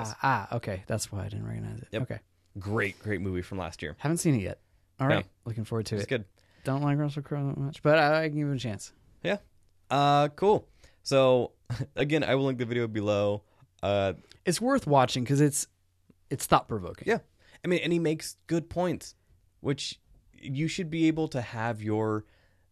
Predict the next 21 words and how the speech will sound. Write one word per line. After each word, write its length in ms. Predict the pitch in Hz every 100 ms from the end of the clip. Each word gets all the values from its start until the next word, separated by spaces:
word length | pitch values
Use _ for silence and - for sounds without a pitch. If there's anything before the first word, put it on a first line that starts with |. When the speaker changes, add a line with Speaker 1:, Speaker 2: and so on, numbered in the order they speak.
| -
Speaker 1:
thoughts 480 | - 113 110 - -
and 220 | 101 98
beliefs 340 | 101 104 -
challenged 800 | - - - 90 107 117 139 - _ _ _ _ _ _ _ _ _ _ _
in 140 | 120 117
a, 40 |
in 180 | 110 113
a 60 |
po-, 340 | 104 - 104 90
in 200 | 101 117
just, 200 | 110 110 -
in 100 | 127
a 40 |
way 240 | 120 151 156
where 120 | 143
it 40 | 98
makes 220 | 117 -
you 60 |
think, 180 | 135 151
like, 200 | 139 147
"Okay." 320 | 233 - -